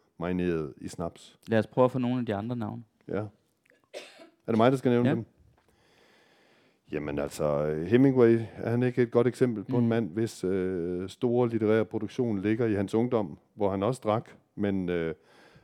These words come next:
Speaker 1: altså, øh, tør ud og, øh, har en litterær karriere, der går vel sådan her, så er der måske lige den, den lille spids ved den gamle mand af havet. Altså, der,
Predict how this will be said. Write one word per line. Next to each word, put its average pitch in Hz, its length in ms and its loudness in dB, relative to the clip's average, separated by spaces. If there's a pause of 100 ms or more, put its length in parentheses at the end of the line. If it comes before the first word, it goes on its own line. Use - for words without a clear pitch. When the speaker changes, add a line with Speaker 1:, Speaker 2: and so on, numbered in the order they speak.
(120)
Speaker 1:
altså, 85 380 -6 (580)
øh, 76 680 -4 (840)
tør 113 200 2
ud 135 280 2 (720)
og, 104 600 -4
øh, 85 240 -6 (300)
har 120 160 -4
en 110 80 -2
litterær 113 400 4
karriere, 110 360 4
der 117 100 -2
går 107 380 0
vel 120 140 -6
sådan 135 200 0
her, 117 180 0
så 101 100 -6
er 104 60 -2
der 110 60 -4
måske 107 280 -8
lige 120 160 -2
den, 107 220 -2 (1080)
den 107 140 -6
lille 117 200 -4
spids - 360 -4
ved 104 80 0
den 101 100 0
gamle 107 260 0
mand 110 200 -2
af 98 60 -2
havet. 98 440 -6
Altså, 101 320 -10
der, 101 360 -8